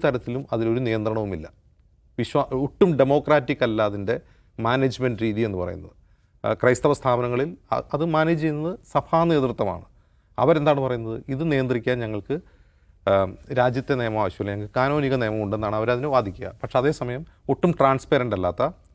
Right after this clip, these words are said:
ആ, ഈ വിശ്വാസികൾക്ക് യാതൊരു തരത്തിലുള്ള, ആ, പങ്കാളിത്തവും ഇല്ലാത്തൊരു, ആ, കൈകാര്യ രീതിയാണ് അതിനുള്ളതെന്നും കാണാം. അതിന് വി ആർ കൃഷ്ണയ്യർ മുന്നോട്ട് വെച്ച രീതി ഒരു ത്രീ ടയർ സിസ്റ്റത്തിൽ ഇതിൻ്റെ,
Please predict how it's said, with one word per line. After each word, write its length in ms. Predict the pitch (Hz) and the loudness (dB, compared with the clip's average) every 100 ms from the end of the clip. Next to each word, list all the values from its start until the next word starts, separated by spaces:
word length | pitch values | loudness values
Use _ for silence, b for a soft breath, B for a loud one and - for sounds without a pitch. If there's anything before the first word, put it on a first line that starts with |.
| _ | _
ആ, 80 | 101 104 98 98 | -4 0 0 -2
ഈ 80 | 131 | 0
വിശ്വാസികൾക്ക് 600 | 131 - 160 147 156 135 | 0 4 2 4 0 0
യാതൊരു 360 | 127 120 139 139 | 2 4 2 0
തരത്തിലുള്ള, 560 | 127 123 139 123 123 151 b b b b b - | 0 0 -2 0 2 2 b b b b b -6
ആ, 40 | 104 | 2
പങ്കാളിത്തവും 540 | 131 143 160 156 139 117 | 2 6 6 6 2 0
ഇല്ലാത്തൊരു, 520 | 107 104 113 110 110 - 110 | 0 0 0 -2 -4 -8 -6
ആ, 40 | 98 98 - - _ - 117 - | -6 -8 -16 -20 _ -14 -12 0
കൈകാര്യ 400 | 123 131 139 131 | 2 4 4 4
രീതിയാണ് 440 | 117 113 107 110 101 | 0 -2 -2 -2 -4
അതിനുള്ളതെന്നും 540 | 98 95 98 110 123 | -6 -4 -4 -4 -2
കാണാം. 220 | 107 82 - - _ _ _ _ | -2 -4 -12 -20 _ _ _ _
അതിന് 160 | 151 190 170 | 4 4 4
വി 80 | 156 | 6
ആർ 40 | 196 | 6
കൃഷ്ണയ്യർ 340 | 180 - 165 | 4 0 0
മുന്നോട്ട് 300 | 131 117 113 | 0 -2 -2
വെച്ച 120 | 113 | -2
രീതി 360 | 113 98 95 104 160 | -2 -2 -2 -4 -4
ഒരു 120 | 120 120 | -4 -2
ത്രീ 100 | 139 151 | 2 2
ടയർ 240 | 147 127 | 4 4
സിസ്റ്റത്തിൽ 540 | 127 117 - 107 117 - | 2 -4 -4 -4 -4 -6
ഇതിൻ്റെ, 300 | 101 101 98 | -6 -4 -2